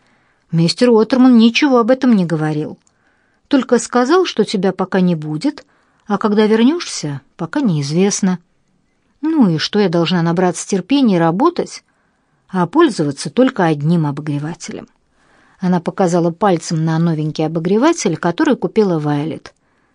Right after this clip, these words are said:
«Но теперь можно включить оба. Ты, значит, берешь и этот,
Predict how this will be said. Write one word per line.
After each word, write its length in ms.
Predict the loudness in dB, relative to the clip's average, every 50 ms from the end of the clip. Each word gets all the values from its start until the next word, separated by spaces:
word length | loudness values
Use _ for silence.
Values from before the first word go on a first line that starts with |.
| _ _ -8
«Но 260 | -4 -2 0 0 0
теперь 360 | -2 -4 -4 0 2 4 4
можно 320 | 4 4 4 2 2 2 0
включить 500 | -2 -2 -2 -2 -2 -2 -4 -2 0 2
оба. 360 | 4 4 4 2 0 -4 -10 -12 _ _ _ _ _ _ _ _ _ _ _ -4
Ты, 160 | -2 -2 0
значит, 360 | 0 0 -2 -2 -4 -6 -2
берешь 380 | 0 0 2 2 0 0 -2 -4
и 60 | -6
этот, 440 | -6 -8 -6 -4 -4 -4 -6 -8